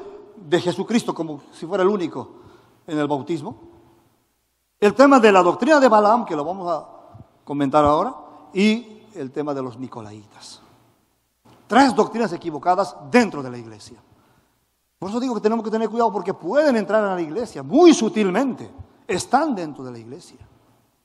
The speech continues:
¿Mm? Y hay que tener cuidado con ello.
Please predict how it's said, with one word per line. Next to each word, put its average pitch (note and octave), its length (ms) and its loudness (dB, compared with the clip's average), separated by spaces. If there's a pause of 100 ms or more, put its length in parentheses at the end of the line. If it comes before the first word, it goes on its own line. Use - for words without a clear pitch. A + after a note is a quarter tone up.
(140)
¿Mm? C3 200 -18 (840)
Y C3 80 -8
hay F#3+ 100 -4
que F#3+ 100 -12
tener D#3 280 -4
cuidado A#2 320 -14
con G#2 160 -20
ello. G2 280 -20